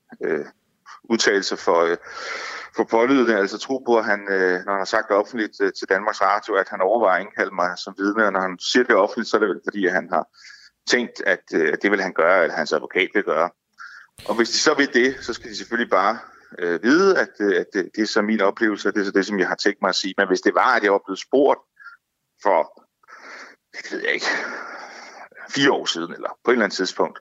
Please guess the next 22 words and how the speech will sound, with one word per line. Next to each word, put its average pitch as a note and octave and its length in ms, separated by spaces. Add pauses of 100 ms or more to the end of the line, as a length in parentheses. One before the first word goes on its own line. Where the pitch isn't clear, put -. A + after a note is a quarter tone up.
(520)
øh, D#2 380
af E2+ 120
for - 80
eksempel F#2 360
anklagemyndigheden F#2+ 760
eller E2+ 140
andre, F#2+ 360 (240)
øh, D#2+ 360
om E2+ 120
der E2 80
var D#2 140
en G2+ 80
Mette F2+ 160
Feld-konference, F2 680
så - 80
havde G#2 100
jeg C#2+ 80
også C#2+ 200
på - 80
det G2+ 80
tidspunkt, - 560
øh, D2+ 140